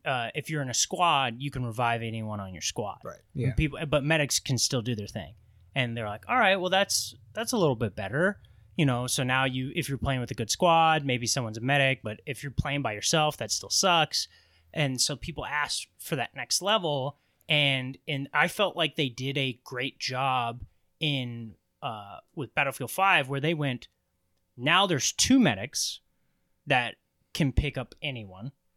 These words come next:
Speaker 3: Mm-hmm.
Speaker 1: Now it's not just one class. There's two medic specialists that can pick up anyone, and you can still pick up people within your own squad.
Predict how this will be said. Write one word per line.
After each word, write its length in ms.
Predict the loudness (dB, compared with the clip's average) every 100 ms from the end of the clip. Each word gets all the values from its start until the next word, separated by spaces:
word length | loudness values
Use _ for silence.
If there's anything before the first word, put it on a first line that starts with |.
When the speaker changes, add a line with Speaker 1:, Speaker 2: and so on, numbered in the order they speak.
| -6
Speaker 3:
Mm-hmm. 260 | -4 -4 0
Speaker 1:
Now 180 | 2 4
it's 240 | 2 -2
not 260 | -2 -2 -2
just 220 | -2 0
one 200 | -2 0
class. 440 | 0 0 -2 -6
There's 200 | -6 -8
two 340 | -4 -2 -2 -4
medic 360 | -2 -2 0 -2
specialists 500 | -4 -6 -6 -8 -8
that 160 | -8
can 180 | -10 -10 -6
pick 220 | -6 -4
up 120 | -4
anyone, 500 | -2 -2 -4 -6 -8 -8 _ _ 2
and 320 | 4 4 0
you 100 | -2
can 140 | 0
still 240 | 2 2 2
pick 200 | 0 -2
up 120 | -6
people 260 | -10 -10
within 320 | -12 -8 -6 -6
your 200 | -10 -10
own 180 | -10 -8
squad. 440 | -4 -4 -4